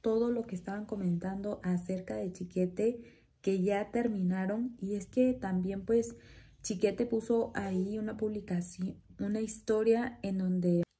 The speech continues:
puso las letras de una canción que ya era definitivamente algo así, no sé cómo se llamará la canción, pero yo les voy a estar dejando aquí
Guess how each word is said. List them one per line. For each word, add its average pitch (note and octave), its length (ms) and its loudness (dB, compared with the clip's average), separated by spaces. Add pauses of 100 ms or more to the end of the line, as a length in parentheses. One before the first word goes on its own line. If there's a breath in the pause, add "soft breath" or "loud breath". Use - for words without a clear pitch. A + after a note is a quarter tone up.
(140)
puso A#3 280 4
las A3 180 2
letras G#3+ 540 -2
de F#3+ 240 0
una G3+ 260 -2
canción G3 640 -2
que G3 260 0
ya F3+ 200 2
era F#3 140 0
definitivamente F#3 960 0
algo F#3+ 220 -2
así, A#3+ 380 2
no A#3 140 4
sé - 120 -6
cómo A#3 240 -2
se A3+ 160 -4
llamará F#3 360 0
la G3+ 80 -6
canción, G#3 300 -4
pero A#3 140 0
yo G#3 60 0
les G3+ 120 -4
voy G3+ 100 -8
a - 20 -8
estar G3 260 -4
dejando G3 600 -8 (500 loud breath)
aquí A3 840 -4